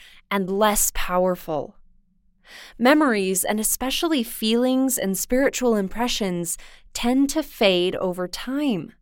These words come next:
King Benjamin taught his people in the Book of Mormon that it were not possible that our father Lehi could have remembered all these things to have taught them to his children, except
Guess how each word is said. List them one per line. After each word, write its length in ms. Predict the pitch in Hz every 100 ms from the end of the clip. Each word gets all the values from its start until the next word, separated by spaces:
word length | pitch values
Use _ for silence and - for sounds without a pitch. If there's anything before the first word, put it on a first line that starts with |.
| _ _ - - - -
King 260 | 247 240
Benjamin 560 | 202 214 247 233 185 226
taught 260 | 220 202
his 180 | 202 196
people 360 | - 226 226 214
in 100 | 202
the 80 | 180
Book 220 | 190 196
of 100 | 185
Mormon 460 | 214 254 214 180 175 - - -
that 240 | 196 226 247
it 180 | 269 247
were 200 | 247 247
not 400 | 226 233 269 -
possible 680 | - 247 262 - 220 196
that 140 | 180 196
our 260 | 196 233
father 420 | 233 226 214 208 202
Lehi 540 | 220 285 240 214 190
could 140 | -
have 100 | 208
remembered 500 | 208 214 226 240 208 -
all 220 | 196 233
these 320 | 254 262 247 -
things 420 | 277 277 180 -
to 180 | - 240
have 120 | 226
taught 400 | - 269 320 -
them 220 | 202 170
to 160 | 165 202
his 180 | 180 -
children, 640 | - 302 339 233 165 160 - - - _ -
except 840 | 202 - - - 262 - -